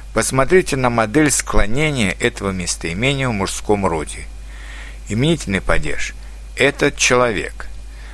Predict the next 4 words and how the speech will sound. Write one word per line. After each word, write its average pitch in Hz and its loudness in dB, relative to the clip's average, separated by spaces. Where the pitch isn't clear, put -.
Родительный. 101 -2
«Этого 113 2
человека». 110 0
Дательный. 85 -2